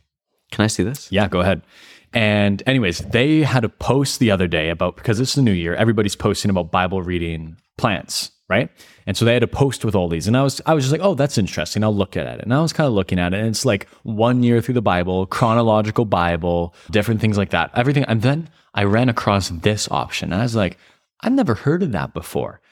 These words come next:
Speaker 2: And so I checked it out, and it was this link to this article that Quinn's looking at right now. I printed it. And essentially what it is, is you read ten chapters of the Bible every single day.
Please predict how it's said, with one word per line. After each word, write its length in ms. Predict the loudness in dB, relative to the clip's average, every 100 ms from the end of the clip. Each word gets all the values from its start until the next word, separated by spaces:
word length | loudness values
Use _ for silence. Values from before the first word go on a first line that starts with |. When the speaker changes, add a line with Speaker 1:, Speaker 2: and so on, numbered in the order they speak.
| _
Speaker 2:
And 120 | -2 2
so 140 | 0
I 60 | 0
checked 300 | -2 0 2
it 80 |
out, 180 | 2 2
and 100 | 2
it 60 | 2
was 100 | 2
this 180 | 0 2
link 280 | 2 2
to 80 | 0
this 160 | -4 0
article 420 | 0 2 0 -4
that 140 | -6
Quinn's 520 | -2 0 2 0 -4 -4
looking 320 | -4 -2 -2
at 140 | -2
right 140 | -2 -2
now. 100 | -4
I 60 |
printed 340 | -2 -2 0 -4
it. 140 | -6 _ _ _ _ _ _ _ _ _ -20 -4
And 140 | 0 0
essentially 500 | 2 2 2 4 4
what 180 | 4 4
it 120 | 2
is, 280 | 0 -2 -10 -20 _ -4
is 180 | 0 2
you 100 | 2
read 240 | 2 0
ten 300 | 0 0 0
chapters 460 | 0 0 0 0 0
of 60 |
the 80 | 0
Bible 360 | 0 0 -2 -2
every 200 | -4 -8
single 260 | -10 -12
day. 220 | -12 -14